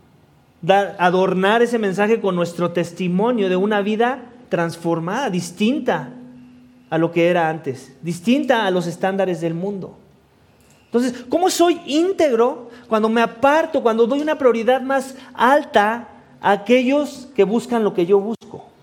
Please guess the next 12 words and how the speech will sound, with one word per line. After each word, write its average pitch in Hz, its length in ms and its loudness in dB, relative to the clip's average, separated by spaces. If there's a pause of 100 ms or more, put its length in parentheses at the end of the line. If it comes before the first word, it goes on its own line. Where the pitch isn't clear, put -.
(920)
o 160 100 -4
que 165 120 2
digo 180 280 0
que 151 120 0
busco? 185 480 -6 (4000)
Porque 139 180 -2
a 143 40 2
veces 160 260 0
está 160 240 -2
esa 160 180 -2
consistencia, 151 640 -4
¿cierto? 151 380 -4